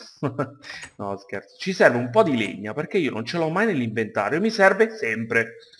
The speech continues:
Quindi prendiamo sedici pezzi. Prendiamo sedici pezzi che li mettiamo nella crafting e ci facciamo il nostro bello stack di, di legna lavorata, perché a noi ci serve la chest,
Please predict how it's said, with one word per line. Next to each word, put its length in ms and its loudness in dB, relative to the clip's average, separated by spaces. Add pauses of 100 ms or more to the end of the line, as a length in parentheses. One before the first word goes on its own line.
(500)
Quindi 380 -2
prendiamo 840 -2 (1700)
sedici 480 -6
pezzi. 420 -12 (1900)
Prendiamo 420 -4
sedici 460 -10
pezzi 360 -6
che 120 -8
li 160 -2
mettiamo 420 -4
nella 220 -8
crafting 500 -4
e 80 -8
ci 80 -12
facciamo 320 -6
il 60 -2
nostro 260 -4
bello 400 8
stack 460 4
di, 280 -2 (2750)
di 240 -4
legna 300 4
lavorata, 460 0
perché 180 -6
a 60 2
noi 160 0
ci 120 -10
serve 360 -2
la 480 2
chest, 560 -16